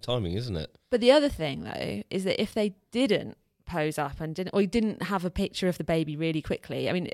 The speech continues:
Speaker 2: there's no reason not to kind of disperse an image of, of a, of a royal baby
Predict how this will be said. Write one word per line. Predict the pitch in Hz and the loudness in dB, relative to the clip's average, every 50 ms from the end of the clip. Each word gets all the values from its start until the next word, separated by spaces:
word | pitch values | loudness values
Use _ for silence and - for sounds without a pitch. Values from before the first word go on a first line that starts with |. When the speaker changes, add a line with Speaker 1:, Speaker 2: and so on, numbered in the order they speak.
| - | -10
Speaker 2:
there's | - - 170 175 190 170 190 | -10 -4 0 2 2 4 4
no | 208 202 208 | 6 6 6
reason | 214 196 175 190 190 175 170 170 170 170 170 170 170 | 6 4 4 2 0 0 0 -2 -2 -2 -2 -2 0
not | 175 175 - - _ _ _ - - | 0 0 -2 -2 _ _ _ -12 -6
to | - 165 160 156 156 - | -2 0 0 0 -2 -4
kind | - 175 160 | -6 -8 -8
of | 147 - - | -8 -10 -10
disperse | - 160 - - - - 156 147 147 143 - - - - - | -12 -10 -8 -8 -8 -6 -6 -6 -6 -6 -8 -10 -10 -10 -10
an | 165 165 | -8 -8
image | 156 156 139 131 131 - | -6 -6 -8 -8 -8 -8
of, | 143 139 - - - - _ _ | -10 -10 -12 -14 -20 -20 _ _
of | - 143 143 135 139 | -10 -10 -8 -8 -8
a, | 131 127 _ _ _ _ - | -10 -12 _ _ _ _ -14
of | - 143 139 139 | -12 -12 -12 -12
a | 135 131 - _ _ _ _ _ _ _ _ - 147 | -14 -14 -14 _ _ _ _ _ _ _ _ -14 -6
royal | 156 165 151 147 147 151 | -2 0 0 0 0 -2
baby | - 135 131 131 - - 147 151 143 | -4 -4 -6 -6 -6 -6 -6 -8 -8